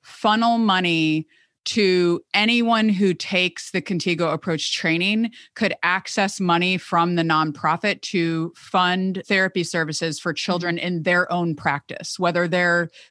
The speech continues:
Speaker 1: a nonprofit or not. And that way it, like, builds in equity and diversity into the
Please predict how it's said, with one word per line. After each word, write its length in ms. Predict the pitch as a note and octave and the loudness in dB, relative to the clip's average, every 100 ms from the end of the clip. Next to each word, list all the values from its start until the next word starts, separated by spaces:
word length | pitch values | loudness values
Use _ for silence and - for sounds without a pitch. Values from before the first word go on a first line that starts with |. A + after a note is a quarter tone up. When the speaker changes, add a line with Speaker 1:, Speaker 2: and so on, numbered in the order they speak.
| - | -2
Speaker 1:
a 60 | F#3 | 0
nonprofit 600 | F3+ F3+ E3+ F3+ E3 D#3+ | 2 2 2 0 0 -2
or 100 | D3+ | 0
not. 420 | D3+ D3 B3 - - - - - | 2 2 0 -2 -8 -20 -6 0
And 180 | G3+ | 2
that 180 | G3 G3 | 2 2
way 280 | G#3 G#3 G3+ | 0 2 2
it, 240 | - F#3 - | 0 -2 2
like, 380 | F3+ E3+ - - D#3 - | 2 0 -4 -20 -6 0
builds 440 | G#3 G#3 F#3 - - | 2 2 0 -6 -2
in 380 | F3+ F3+ F3+ - | 0 0 -2 -2
equity 460 | E3 E3+ F3+ E3 D#3+ | -4 -2 -4 -2 0
and 120 | D3+ | 0
diversity 600 | D3+ D#3 E3 E3 F3 E3 | -2 -2 -2 -2 -4 -4
into 1000 | - E3+ E3+ - - F3+ E3 D#3+ D#3 D#3 _ _ _ | -2 -2 -2 -4 -2 0 0 0 -2 -6 _ _ _
the 400 | E3+ F3 D#3+ D#3 | -4 0 0 -2